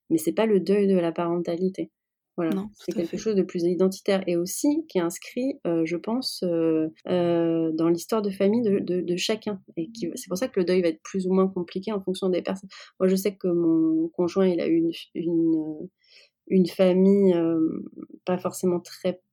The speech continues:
Speaker 1: présente. Ses parents se sont séparés très jeunes et ça a été, euh, difficile pour lui. Et donc, il s'est toujours dit, comme beaucoup d'enfants de divorcés, « Bah, moi, je vais pas refaire les mêmes erreurs. Moi, je vais créer une famille qui va être très soudée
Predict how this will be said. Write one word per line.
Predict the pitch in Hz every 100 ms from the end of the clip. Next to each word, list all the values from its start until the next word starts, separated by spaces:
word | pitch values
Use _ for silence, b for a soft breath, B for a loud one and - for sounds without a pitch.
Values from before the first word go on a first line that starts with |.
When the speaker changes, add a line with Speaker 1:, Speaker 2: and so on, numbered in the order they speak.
| -
Speaker 1:
présente. | - 196 202 247 269 262
Ses | - 180
parents | 160 165 180
se | 185
sont | 170 170
séparés | 170 165 165 170 - _ _
très | - 185
jeunes | 185 196 196
et | 160
ça | 160 160
a |
été, | 160 165 165
euh, | 156 156 151 156 -
difficile | 160 180 185 185 185 -
pour | 165
lui. | 170 208 285 B B
Et | 165
donc, | 165 190
il | -
s'est | 165 - -
toujours | - 165 160
dit, | 175 233
comme | 165 160
beaucoup | 151 151 -
d'enfants | 160 156 180
de | 170
divorcés, « | 160 143 - 208
Bah, | 160 - - _ -
moi, | 180 175
je | - 156 156
vais | 156
pas | 156 170
refaire | 147 156 165
les | 165
mêmes | 160 156
erreurs. | 175
Moi, | 185
je | 170
vais | 160 160 -
créer | - 175
une | 160
famille | 165 175 185
qui | 165
va |
être | 160 -
très | - 185
soudée | 185 196 190 226